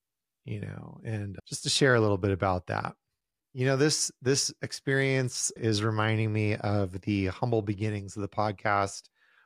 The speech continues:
when we started out on I G Live. And generally, I would start the live,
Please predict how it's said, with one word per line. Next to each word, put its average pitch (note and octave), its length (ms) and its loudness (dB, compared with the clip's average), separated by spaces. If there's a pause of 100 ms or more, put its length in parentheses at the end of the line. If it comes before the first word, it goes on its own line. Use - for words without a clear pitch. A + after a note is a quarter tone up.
(120)
when G#2 720 0 (420)
we A2+ 220 2
started A#2+ 400 2
out A#2 280 2
on A2+ 420 0
I A#2 180 0
G A#2+ 160 2
Live. G#2+ 440 -2 (140)
And G#2+ 540 0 (360)
generally, B2+ 520 4
I A#2 80 4
would G#2+ 180 2
start A#2+ 320 2
the A2+ 80 -2
live, G#2 580 2